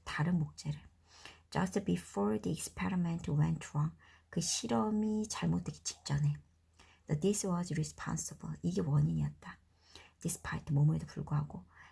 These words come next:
자, earlier test, 이전의 실험에도 불구하고. Which had seemed to show that the frame had no influence,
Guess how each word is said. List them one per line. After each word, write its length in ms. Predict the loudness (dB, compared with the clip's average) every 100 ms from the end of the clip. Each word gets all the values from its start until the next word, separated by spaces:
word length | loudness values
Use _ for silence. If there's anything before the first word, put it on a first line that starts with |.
| _
자, 140 | 0 4
earlier 400 | 6 6 2 -2
test, 480 | -4 -4 -6 0
이전의 320 | 0 2 2 0
실험에도 480 | -2 -2 0 -2 -2
불구하고. 520 | -4 -4 -8 -10 -20 -20 -20 _ 0
Which 260 | 0 0
had 180 | -4 -2
seemed 460 | -4 -2 -2 -4 -10 _
to 220 | -4 -2
show 540 | -2 -2 0 2 0 0
that 260 | -2 -2 -6
the 120 | -10
frame 460 | -8 -2 0 2 0
had 240 | -2 0
no 320 | 2 4 4 2
influence, 720 | 2 0 -2 0 0 -2